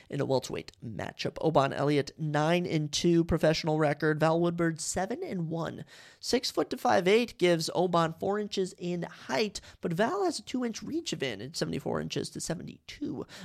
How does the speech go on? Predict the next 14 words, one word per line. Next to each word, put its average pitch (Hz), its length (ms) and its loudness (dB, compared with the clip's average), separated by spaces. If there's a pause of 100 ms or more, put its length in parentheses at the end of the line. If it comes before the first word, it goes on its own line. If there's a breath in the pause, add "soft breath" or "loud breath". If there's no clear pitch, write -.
(100)
Both 143 180 4
fighters 165 320 4
stand 175 320 -2
in 226 80 -6
the 277 220 -4
orthodox - 760 -4 (220 loud breath)
stance. 139 600 0
Let's 170 140 -6
kick 202 180 0
it 190 60 0
off 180 200 4
with 151 140 0
Val 156 520 4
the 151 180 -4